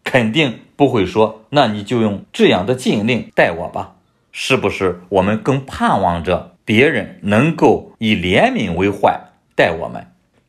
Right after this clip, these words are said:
如果我们是这其中之一，盼望别人以怜悯待我们，那我们反过来就应当思想，当我们去实践这爱人如己的时候，就应当以怜悯的心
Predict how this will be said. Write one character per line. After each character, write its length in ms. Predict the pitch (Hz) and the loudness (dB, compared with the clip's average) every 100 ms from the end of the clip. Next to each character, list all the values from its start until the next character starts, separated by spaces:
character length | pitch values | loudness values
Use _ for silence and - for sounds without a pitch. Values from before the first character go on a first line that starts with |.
| _ | _
如 180 | 156 226 | -2 2
果 100 | 269 | 4
我 240 | 147 98 | 4 2
们 240 | 95 180 - | 0 -2 -8
是 200 | - 131 | -12 -2
这 140 | 120 | 0
其 260 | 98 - 101 | 0 -2 -4
中 220 | 113 113 | -2 -2
之 160 | 110 98 | -2 -2
一， 400 | 104 143 - - - | -2 -4 -6 -14 -4
盼 260 | 180 135 | 0 0
望 220 | 95 90 | 0 -4
别 180 | 90 104 | -2 0
人 300 | 113 85 - - | 0 -4 -12 -6
以 160 | 104 | -4
怜 340 | 85 90 165 233 | -2 0 2 2
悯 160 | 123 | 0
待 160 | 123 131 | 2 2
我 200 | 87 76 | 0 -6
们， 320 | 78 90 - - _ _ - | -6 -6 -8 -20 _ _ -2
那 240 | 160 113 | 0 0
我 180 | 90 82 | -2 -2
们 160 | 123 | -2
反 320 | 135 104 76 76 | 0 0 -2 0
过 140 | 160 | 0
来 260 | 131 - - | 0 -4 -6
就 140 | 120 | -2
应 160 | 113 95 | 0 0
当 240 | 82 82 | -4 -6
思 240 | - 123 117 | -6 -4 -2
想， 300 | - 80 - - _ | -2 -6 -8 -20 _
当 220 | - 202 113 | 0 2 2
我 100 | 95 | -2
们 160 | 117 | -2
去 200 | 117 120 | -4 -6
实 340 | - - 107 - | -6 -4 -2 -2
践 420 | 277 262 - - | 0 0 -2 -6
这 120 | - 117 | 0 0
爱 200 | 147 120 | 2 0
人 180 | 95 | 0
如 160 | 90 117 | -2 -4
己 160 | - 92 | -4 -6
的 140 | 87 | -4
时 140 | 92 | -4
候， 320 | 90 90 - _ _ | -4 -6 -8 _ _
就 240 | - 98 104 | -2 -2 0
应 320 | 165 110 85 | -2 -2 -4
当 320 | 104 104 107 _ | -4 -4 -8 _
以 200 | 113 107 | -2 0
怜 560 | - 98 95 92 190 262 | -2 -2 0 4 2 0
悯 200 | 98 87 | -2 -4
的 140 | 85 | -4
心 440 | 82 - 113 113 | -4 -2 -2 -2